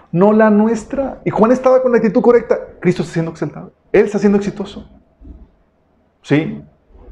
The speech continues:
Y aparte yo no puedo decir nada que no se haya, haya dado de arriba. Pero a veces,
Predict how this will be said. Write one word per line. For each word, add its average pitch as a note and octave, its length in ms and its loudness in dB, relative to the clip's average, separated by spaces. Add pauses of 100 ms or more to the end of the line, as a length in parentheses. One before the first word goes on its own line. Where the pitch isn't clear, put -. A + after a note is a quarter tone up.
Y - 80 0
aparte G3+ 240 -2
yo G3 60 -2
no G3+ 100 0
puedo G3 160 4
decir G3+ 260 2
nada F#3+ 540 0 (140)
que C3+ 60 -6
no D3 100 0
se E3 140 0
haya, E3 300 2
haya D3+ 220 2
dado D#3+ 200 4
de D#3+ 60 0
arriba. - 220 -6 (1900)
Pero D#3+ 140 0
a D#3 40 4
veces, G#3 540 -2